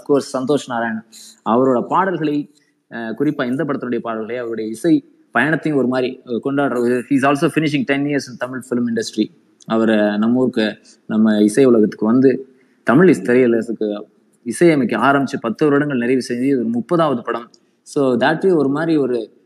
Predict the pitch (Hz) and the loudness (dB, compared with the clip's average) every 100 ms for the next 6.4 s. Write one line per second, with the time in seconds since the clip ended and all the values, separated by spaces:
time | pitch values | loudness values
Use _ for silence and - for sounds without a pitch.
0 | _ - 127 127 156 170 151 151 127 139 | _ -6 -2 0 0 2 2 0 0 0
1 | 147 143 139 135 131 135 131 117 117 123 | 0 0 0 0 -2 -2 -2 -4 -6 -4
2 | 135 123 202 180 - 123 160 151 - 117 | -4 -2 -4 -4 -4 0 2 0 -2 -10
3 | - _ _ _ _ _ _ - 123 120 | -10 _ _ _ _ _ _ -8 -4 -2
4 | 123 143 190 175 139 139 147 175 - - | -4 0 2 2 0 0 2 2 -2 -16
5 | - - 165 208 220 233 - 160 160 143 | -18 -4 2 2 2 0 0 0 0 0
6 | 135 131 131 - | 0 -2 -2 -4